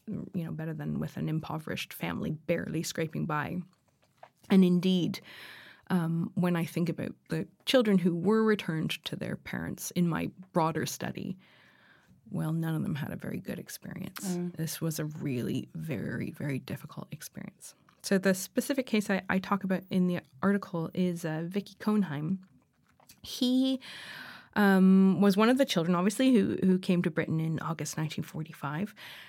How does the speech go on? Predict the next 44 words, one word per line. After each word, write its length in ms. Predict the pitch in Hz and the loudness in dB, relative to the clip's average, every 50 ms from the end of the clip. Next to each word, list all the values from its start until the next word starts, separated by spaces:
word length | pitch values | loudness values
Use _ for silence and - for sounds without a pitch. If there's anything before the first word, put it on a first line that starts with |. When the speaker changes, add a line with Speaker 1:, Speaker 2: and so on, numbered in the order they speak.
| - _ _ | -20 _ _
Speaker 1:
And 480 | - 202 202 196 190 190 196 196 196 - - - _ _ | 2 4 6 6 8 8 8 6 6 4 -2 -14 _ _
he... 600 | - - - 277 269 277 277 285 285 285 285 294 - | -10 -4 -2 0 2 2 2 2 2 0 0 -4 -8
d-, 100 | - 285 196 - - | -12 -14 -8 -4 -2
<sighs> 800 | 214 196 202 - - - - - - _ - - - _ _ - | -2 -2 -2 -6 -10 -14 -16 -18 -20 _ -20 -20 -20 _ _ -10
the, 500 | 202 196 214 - - - - - - - | -4 -2 0 0 0 -2 -4 -2 0 4
Alice 220 | 277 294 294 302 | 4 6 4 4
Goldberger 460 | - 240 247 214 - 196 185 185 175 | 4 2 2 4 4 2 2 2 0
discovered 500 | 170 180 185 - - 185 175 180 175 175 | 0 0 -2 0 0 0 0 0 0 0
in 160 | - 165 170 | 0 0 0
nineteen 260 | 175 175 180 - 180 170 | 0 0 0 -2 -4 -6
forty-six 520 | - 170 - 156 - - - - - - | -6 -6 -8 -8 -6 -6 -6 -8 -6 -10
that 160 | - - - - | -10 -10 -8 -8
his 180 | 175 - - | -8 -6 -4
mother 260 | 165 160 151 147 143 | -4 -4 -4 -4 -4
was 160 | - - - - | -4 -4 -6 -6
alive. 300 | - - - - 190 190 | -6 -6 -6 -6 -6 -6
It 60 | - | -6
might 160 | 233 285 320 | -6 -4 -2
even 280 | 302 226 196 - 180 170 | -2 -2 0 0 0 -2
have 160 | 170 170 - - | -2 -4 -4 -2
been 260 | 190 180 170 175 185 | -2 -2 -2 -2 -2
late 260 | 185 185 170 180 185 - _ | -2 -2 -2 -4 -6 -10 _
forty-five, 420 | - - - 185 180 180 - - - | -10 -4 -2 -2 -2 0 -2 -4 -4
I 60 | - | -6
can't 220 | - - 208 - - | -6 -6 -6 -4 -4
remember. 320 | - 82 85 - - - | -4 -4 -4 -4 -2 -2
Speaker 2:
Oh, 20 | 208 | -2
so 120 | 185 226 | -2 -2
quite 220 | - - 240 220 220 | 0 2 2 2 2
s-, 200 | 202 - 277 - | 0 -4 -2 0
not, 220 | 240 254 - 240 | 0 0 2 2
not, 80 | - - | 6 8
Speaker 1:
Quite 140 | - - 247 | 8 10 8
Speaker 2:
not 120 | - - | 8 6
long 80 | 302 311 | 8 8
Speaker 1:
early 180 | 320 311 302 269 | 8 8 8 8
Speaker 2:
after, 100 | 240 214 | 8 8
Speaker 1:
on. 220 | 196 185 180 240 | 8 8 6 6
Speaker 2:
yeah. 220 | 226 214 185 175 180 190 - | 6 4 4 2 2 6 6
Speaker 1:
I 60 | - | 6
think 260 | 220 - 302 302 302 311 | 6 8 6 4 4 6
it 60 | 277 | 4
was, 240 | 294 294 - - - | 4 2 2 2 2
I, 140 | - 202 - | 2 2 2